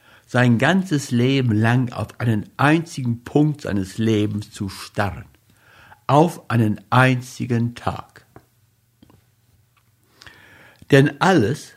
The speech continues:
was ich Ihnen erzählen will, umspannt einen Zeitraum von bloß vierundzwanzig Stunden innerhalb von siebenundsechzig Jahren.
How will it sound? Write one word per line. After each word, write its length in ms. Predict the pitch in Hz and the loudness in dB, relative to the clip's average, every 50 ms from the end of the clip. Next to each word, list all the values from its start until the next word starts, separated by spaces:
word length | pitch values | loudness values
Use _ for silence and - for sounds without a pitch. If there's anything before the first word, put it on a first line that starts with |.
| _ - - | _ -20 -10
was 240 | - 120 127 131 127 | -2 0 0 0 0
ich 260 | 123 113 120 - - | -2 -6 -8 -6 -2
Ihnen 320 | 131 156 165 165 160 156 - | 0 0 2 2 2 0 0
erzählen 840 | - 110 117 120 - - - 160 156 160 143 127 110 101 92 82 | 0 -2 -2 -2 -4 -4 -2 0 0 0 0 0 0 0 -2 -2
will, 340 | 107 110 113 131 143 139 - - _ _ _ _ | -2 -2 0 -2 -2 -4 -8 -16 _ _ _ _
umspannt 720 | 120 120 117 - - - - - 135 139 151 160 151 - - | -2 -2 -2 -2 -4 -8 -4 0 0 2 2 0 -2 -2 -4
einen 220 | 117 117 104 101 | -4 -2 -2 -4
Zeitraum 920 | - - - 120 123 135 143 143 - 107 85 - 107 110 110 110 110 110 | -8 -4 -2 0 0 0 0 -2 -6 -8 -6 -2 -2 0 0 -2 -2 -6
von 340 | - - 117 104 101 87 82 | -6 -6 -4 -4 -4 -4 -2
bloß 420 | 120 117 110 110 117 117 120 - - | 0 2 4 4 2 0 -4 -8 -16
vierundzwanzig 1160 | - - - 160 165 - - - 107 120 120 120 - - 113 104 107 110 117 - 92 104 - - | -10 -6 -2 -2 0 -2 -2 -4 -6 -6 -6 -6 -8 -6 -4 -4 -4 -4 -6 -8 -10 -10 -10 -14
Stunden 640 | - - 117 117 113 113 110 107 117 113 110 113 - _ _ - - - - - - _ _ | -10 -6 -2 -2 0 0 -2 -2 -2 -4 -6 -6 -10 _ _ -20 -20 -20 -20 -20 -20 _ _
innerhalb 560 | 147 165 165 156 139 135 135 135 135 131 - | 4 6 6 6 6 6 6 6 4 2 2
von 200 | - 123 113 104 | 0 0 2 0
siebenundsechzig 1300 | 90 90 131 165 180 185 185 185 180 - - 131 135 110 110 117 117 123 - - - - 110 104 - 107 | 0 0 0 2 2 2 2 0 -2 0 0 -2 -2 0 0 0 0 0 -2 -6 -8 -8 -8 -6 -4 -4
Jahren. 460 | 101 92 90 76 71 73 - - | -4 -4 -2 -4 -6 -8 -10 -16